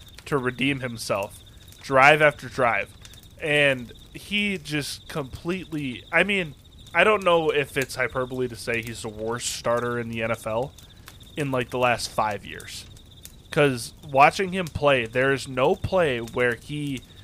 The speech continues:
drops back, hits the back foot, and makes an accurate throw on time. It, it just feels like every play he is trying to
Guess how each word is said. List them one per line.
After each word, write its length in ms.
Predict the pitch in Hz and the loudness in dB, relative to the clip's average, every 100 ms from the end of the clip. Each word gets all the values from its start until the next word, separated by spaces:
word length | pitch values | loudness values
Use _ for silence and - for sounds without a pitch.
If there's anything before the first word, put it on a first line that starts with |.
| - - - | -20 -18 -2
drops 400 | 131 127 156 - | 2 2 0 2
back, 340 | 135 131 - | 4 4 0
hits 320 | - 139 - | -4 -4 -4
the 60 | 139 | -2
back 320 | 123 117 - | 0 0 -2
foot, 280 | - 107 - - - - | -4 -2 -2 -12 -16 -8
and 180 | 127 123 | -6 0
makes 280 | 117 - | -2 -2
an 80 | 120 | -8
accurate 420 | 117 113 - 113 101 | -6 -8 -6 -8 -6
throw 280 | 117 107 | -4 -4
on 240 | - 107 104 | -4 -6 -8
time. 340 | - 104 95 - - - - - - - - - | -8 -8 -8 -10 -20 -20 -20 -20 -20 -20 -20 -4
It, 240 | 160 160 180 | 0 0 0
it 120 | 160 | -4
just 340 | - 170 - | -2 -2 0
feels 240 | 190 185 175 | 2 2 2
like 200 | 143 131 | 0 0
every 280 | 143 180 | -2 -2
play 320 | 185 175 160 139 | -4 0 2 0
he 300 | - 135 143 | -2 -4 -4
is 100 | 135 | -4
trying 520 | - 143 127 123 120 | -2 0 0 -2 -6
to 420 | - 123 107 | -8 -6 -6